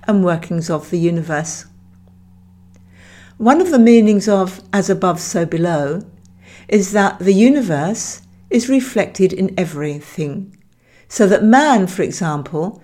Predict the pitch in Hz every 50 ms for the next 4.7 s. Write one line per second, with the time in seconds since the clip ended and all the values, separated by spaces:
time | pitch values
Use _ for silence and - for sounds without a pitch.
0 | _ _ _ - 202 214 233 214 208 220 226 214 - 214 202 196 - - 175 160
1 | - 156 156 156 156 - 190 175 165 170 165 160 - 156 151 151 151 - - -
2 | - _ _ _ _ _ _ _ _ _ _ _ _ _ _ _ _ _ _ _
3 | _ _ _ _ - - - _ - 196 208 226 262 302 294 - 254 262 226 202
4 | - 214 196 185 185 180 180 - 185 175 165 151 - -